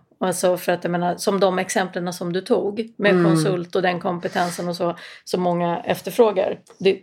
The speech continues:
Speaker 1: det är ju ganska mycket möjligheter om du kan titta, eh,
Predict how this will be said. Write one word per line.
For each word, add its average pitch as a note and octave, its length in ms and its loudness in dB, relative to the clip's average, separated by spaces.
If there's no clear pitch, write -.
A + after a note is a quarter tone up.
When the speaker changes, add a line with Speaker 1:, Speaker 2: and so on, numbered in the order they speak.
Speaker 1:
det G#3 60 -2
är F#3+ 100 0
ju F#3 280 0
ganska G#3 440 2
mycket A3+ 260 0
möjligheter G3 680 2
om F3+ 140 -4
du F3+ 80 -4
kan F3 200 -4
titta, F3 360 -6
eh, - 80 -6